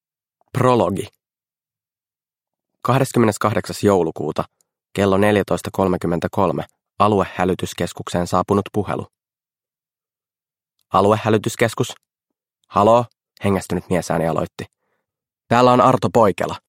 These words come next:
Soittajan sanat hukkuivat hetkeksi korvia särkevään häiriöääneen. Jos ei ole sota syttynyt tai ufot hyökännyt, niin nyt tuli lentokone jäähän.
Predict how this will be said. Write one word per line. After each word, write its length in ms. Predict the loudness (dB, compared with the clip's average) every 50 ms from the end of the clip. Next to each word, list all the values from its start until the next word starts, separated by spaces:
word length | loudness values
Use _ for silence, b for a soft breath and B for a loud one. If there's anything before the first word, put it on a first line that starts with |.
| _ _ _ _ _ _ _ _ _ _ _ _ _ _ _ _
Soittajan 440 | -6 -2 -2 -2 -2 -2 -4 -4 -2
sanat 340 | 0 0 -2 -2 -4 -4 -6
hukkuivat 500 | -6 -6 _ -4 -4 -2 -4 -4 -4 -4
hetkeksi 380 | -6 -4 -4 -8 -10 -10 -10 -6
korvia 340 | -2 -2 -2 0 -2 -4 -6
särkevään 460 | -6 -6 -6 -6 -4 -2 -2 -2 -2
häiriöääneen. 840 | -2 -2 -2 -2 -2 -2 -4 -6 -6 -8 -8 -8 -8 -10 -10 -10 -12 -16 _ _ _ _ _ _ _ _ _ _ _ _ _ _ _ _ _ -2
Jos 180 | -2 -2 0 0
ei 160 | 2 2 2
ole 120 | 2 0
sota 300 | 0 0 0 0 0 0
syttynyt 480 | 0 0 0 0 _ 0 0 0 0 0 -2
tai 140 | -2 0 0 0
ufot 360 | -2 0 -2 -2 -2 0 2
hyökännyt, 480 | 2 2 2 2 0 -2 -2 -2 -6 -12 _ _ _
niin 140 | 2 2 2
nyt 140 | 2 2 0
tuli 200 | 0 2 2 4
lentokone 460 | 4 2 2 0 0 -2 -2 0 0 2
jäähän. 400 | 2 2 2 0 -2 -4 -6